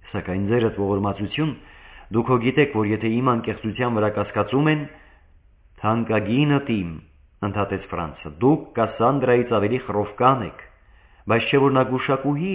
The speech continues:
էր, և նրան ոչ ոք չէր լսում, իսկ ձեզ համար ապահովված է ձեր լսարանի կեսի ուշադրությունը, նստեք և պատմեք մեզ, թե ով է պարոն Վամպան"։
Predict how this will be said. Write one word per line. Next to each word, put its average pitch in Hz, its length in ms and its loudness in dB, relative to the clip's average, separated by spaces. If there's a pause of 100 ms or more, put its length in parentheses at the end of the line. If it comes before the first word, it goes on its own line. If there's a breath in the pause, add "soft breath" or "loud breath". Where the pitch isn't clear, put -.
(120)
էր, 71 100 -8 (440 loud breath)
և 120 160 4
նրան 135 240 4
ոչ 175 200 2
ոք 185 160 0
չէր 104 300 2
լսում, 92 340 -4 (400 loud breath)
իսկ 113 300 0
ձեզ 180 240 4
համար 92 320 0
ապահովված 104 560 2
է 139 140 2
ձեր 127 200 0
լսարանի 113 540 -2
կեսի 110 400 -2
ուշադրությունը, 139 840 -2 (360 loud breath)
նստեք 135 640 2
և 180 160 0
պատմեք 123 500 2
մեզ, 117 220 -2
թե 104 140 -2 (180)
ով 156 260 4
է 190 140 2
պարոն 113 420 4 (140)
Վամպան"։ 82 500 6